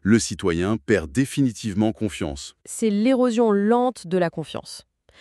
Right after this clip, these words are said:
Speaker 2: Et ça, c'est juste l'hypothèse la plus probable. Mais il y a un deuxième scénario, celui qui est qualifié de plus dangereux, le fameux scénario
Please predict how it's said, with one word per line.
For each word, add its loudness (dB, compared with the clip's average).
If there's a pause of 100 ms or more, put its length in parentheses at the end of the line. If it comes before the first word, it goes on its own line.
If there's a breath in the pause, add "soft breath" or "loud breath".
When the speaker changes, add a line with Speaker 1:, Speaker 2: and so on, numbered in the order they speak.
(260 soft breath)
Speaker 2:
Et 2
ça, 2
c'est -2
juste -4
l'hypothèse 0
la -2
plus -10
probable. 0 (320 soft breath)
Mais 2
il 0
y 2
a 2
un 0
deuxième 2
scénario, 0
celui -4
qui -6
est -2
qualifié -2
de -4
plus -2
dangereux, 0 (220)
le -4
fameux 2
scénario 0